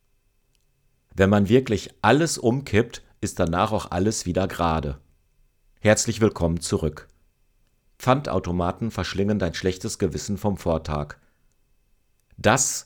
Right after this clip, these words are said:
was deine Kinder nach deinem Tod alles wegwerfen werden,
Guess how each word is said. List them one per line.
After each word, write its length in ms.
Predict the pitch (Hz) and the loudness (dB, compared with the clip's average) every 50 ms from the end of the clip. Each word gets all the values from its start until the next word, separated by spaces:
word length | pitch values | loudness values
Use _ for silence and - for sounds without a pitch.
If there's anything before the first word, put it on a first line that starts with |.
| _ _ _ | _ _ _
was 220 | - 90 82 - - | -4 -2 -2 0 2
deine 260 | 95 95 95 92 87 | 2 2 2 2 0
Kinder 320 | - - 120 120 110 98 | 0 -2 2 4 4 4
nach 280 | 92 90 101 117 - - | 4 4 2 0 0 0
deinem 360 | - 95 92 90 85 87 - | 0 0 0 0 -2 -4 -4
Tod 240 | - 98 98 - - | -2 -2 -2 -2 -4
alles 300 | 78 87 85 82 - - | -4 -2 -2 -4 0 0
wegwerfen 580 | 123 123 - 80 82 78 78 - 90 85 76 | -2 -2 0 -2 -2 -2 -2 -4 -6 -4 -2
werden, 400 | 82 80 78 82 - 113 123 123 | -2 -2 -2 0 -2 -4 -4 -6